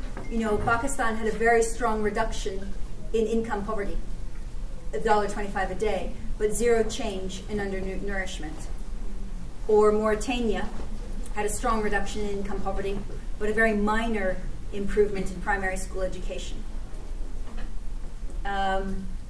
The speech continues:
and so they, they're not going along in the same directions. So this doesn't mean that we can take the reduction of income poverty and presume that we can guess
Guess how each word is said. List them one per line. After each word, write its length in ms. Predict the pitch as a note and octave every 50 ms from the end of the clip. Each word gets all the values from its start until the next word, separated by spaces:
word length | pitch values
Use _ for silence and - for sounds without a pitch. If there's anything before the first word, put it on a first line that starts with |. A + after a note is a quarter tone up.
| - -
and 200 | A#3 A3+ A3 A3
so 280 | A3 - B3 A3+ A3 A3
they, 380 | A3 A3+ A3 A3 G#3+ - - -
they're 200 | A3+ A3+ A3 A3
not 300 | A#3 B3 B3+ B3+ - -
going 200 | A#3 A3+ A3+ A3
along 380 | G#3+ G#3 G#3 G#3+ G#3 G3+ G3 G3
in 80 | -
the 100 | - -
same 520 | - - - G#3+ G3+ G3 F#3+ F#3 - - - -
directions. 680 | G3+ G3 F#3 F#3+ - - - - - - - - - - - - - - - - - - - - - - - - - - - - - - - - - -
So 120 | - C4
this 180 | B3 C#4+ - -
doesn't 340 | D4 C#4+ D4 D4 C#4 A#3+ B3
mean 340 | B3 C4+ C4 B3 A3 G#3+
that 140 | A3 G#3+ A3
we 120 | A3+ A#3 A3+
can 180 | - A#3+ -
take 280 | A3 - B3 B3 - A3
the 80 | A3
reduction 640 | G3+ G#3+ A3 B3 A#3+ B3 - - - A3+ A3 A3 - - - - - -
of 100 | - A#3+
income 340 | C4+ C#4 - B3+ - -
poverty 420 | - F#4+ F#4+ - G4+ G3+ - - - -
and 240 | G#4 - - -
presume 460 | - - B3 - - B3+ B3+ B3 G#3+ G#3+
that 120 | G#3+ G3+
we 120 | A3 A3
can 180 | A3 - F#3+ F#3
guess 480 | - A3+ A3 A3 G#3+ - - - -